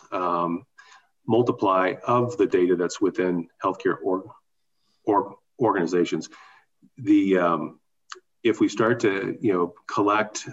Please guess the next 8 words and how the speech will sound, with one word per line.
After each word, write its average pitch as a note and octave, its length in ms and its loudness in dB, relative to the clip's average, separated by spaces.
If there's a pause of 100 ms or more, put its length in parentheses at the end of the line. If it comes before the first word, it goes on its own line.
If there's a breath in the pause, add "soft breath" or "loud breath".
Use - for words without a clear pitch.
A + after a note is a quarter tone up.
uh, F2+ 280 -2
sensor A#2+ 420 0
information G#2 640 2
on F2 260 0
business G2+ 360 -2
and F2+ 100 -4
clinical G#2+ 320 -2
processes F#2 800 -2